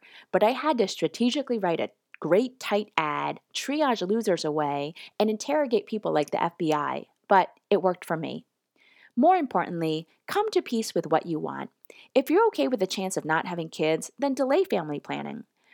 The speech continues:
But if you really want to have kids and it's a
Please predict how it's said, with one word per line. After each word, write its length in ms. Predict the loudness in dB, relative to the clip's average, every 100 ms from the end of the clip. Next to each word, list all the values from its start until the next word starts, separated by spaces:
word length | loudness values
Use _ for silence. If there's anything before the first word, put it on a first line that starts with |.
| _
But 120 | 2
if 120 | 4
you 120 | -2 -4
really 520 | 0 0 2 0 0
want 220 | 0 0
to 80 | -2
have 220 | -2 -2
kids 480 | 0 0 0 -2 -10 _ -4
and 120 | -2
it's 100 |
a 40 | -2